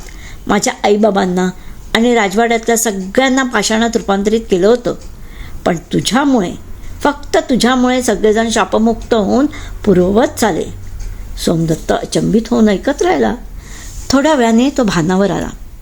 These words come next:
आणि म्हणाला, "मला संध्याकाळ होण्याआधी गावी गेलं पाहिजे." राजकन्या म्हणाली, "सोमदत्त, आत्ताच तू म्हणाला होतास ना की घरी तुझी वाट बघणारे कोणी नाही म्हणून,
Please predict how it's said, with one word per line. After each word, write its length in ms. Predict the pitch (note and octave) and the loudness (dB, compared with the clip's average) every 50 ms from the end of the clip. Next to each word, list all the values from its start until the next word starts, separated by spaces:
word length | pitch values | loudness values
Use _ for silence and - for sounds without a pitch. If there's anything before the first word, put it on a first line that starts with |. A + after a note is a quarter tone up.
| - - - - - - - - - | -16 -16 -16 -8 -8 -8 -8 -4 -2
आणि 140 | G3+ G3 G3+ | 0 2 4
म्हणाला, 440 | F#3 F3 E3+ D#3+ - D3+ F3+ A3 B3 - - - - - - - - - - | 4 4 2 2 0 0 0 0 0 -2 -6 -14 -14 -14 -14 -14 -12 -2 2
"मला 200 | G3+ G#3 A3 A3+ | 4 4 4 4
संध्याकाळ 540 | G#3+ - G#3 F3+ F#3 F#3+ G3+ G3+ - A#3 A#3+ | 2 2 0 2 2 2 2 2 0 0 2
होण्याआधी 420 | A3 G#3 F#3+ F#3+ G3+ G3+ F#3 G#3+ | 2 2 2 2 2 2 2 2
गावी 300 | G#3 G3+ E3+ F3 F#3+ G3 | 2 2 2 4 4 4
गेलं 220 | F#3+ - F3+ F#3 G3+ | 4 4 2 2 2
पाहिजे." 400 | G3+ A#3 F#3+ D#3+ D#3 - - - - - - - - - - - - - - - - _ _ - - _ _ _ _ _ _ - _ - - - | 2 2 0 0 0 -4 -4 -6 -10 -16 -18 -20 -20 -20 -20 -20 -20 -20 -20 -20 -20 _ _ -20 -20 _ _ _ _ _ _ -20 _ -20 -4 0
राजकन्या 460 | A3 A3+ A3 A3 - B3+ A#3+ B3 B3 A#3+ | 0 2 2 0 0 0 2 2 2 4
म्हणाली, 320 | A3 G#3 G3 F#3 G#3 G#3+ | 4 2 4 4 2 2
"सोमदत्त, 540 | G#3 - F#3+ F3+ F#3+ F#3 G3+ G3 - - A3 A#3+ A#3+ - - - - - - - - - - - | 2 2 2 2 4 2 2 0 0 0 0 0 0 -4 -10 -18 -20 -20 -20 -20 -20 -20 -6 -4
आत्ताच 500 | G#3+ G#3+ G#3+ - - C4+ C#4+ C#4+ - - | -4 -4 -4 -2 -2 -2 -2 -2 -2 0
तू 60 | D#4+ | 4
म्हणाला 340 | C4+ B3 G#3+ G#3+ G#3 G#3+ A3 | 4 6 6 6 4 4 4
होतास 360 | G#3 G3 G3+ F3+ D#3 - - | 2 2 0 0 -2 0 0
ना 120 | G3+ A#3 B3+ B3+ - - - - - - - - | 2 2 0 0 -2 -8 -18 -20 -20 -20 -4 0
की 100 | D4 C#4+ | 0 2
घरी 300 | G#3+ F#3 G3+ G#3+ A3+ A#3+ | 4 6 6 6 4 4
तुझी 220 | A#3 B3+ A#3 B3+ | 2 2 4 4
वाट 240 | B3 A#3 A3 G#3+ G#3+ | 4 4 4 4 4
बघणारे 400 | G#3 G#3+ G3 G#3+ A3 A3+ A3 A3+ | 2 2 4 4 4 4 4 2
कोणी 300 | A3 A3 G#3 G3 G3+ G#3 | 2 2 2 4 4 4
नाही 160 | G#3 A3+ A#3 | 4 4 4
म्हणून, 280 | A#3 A3+ A#3 A#3+ C4 | 4 4 4 4 2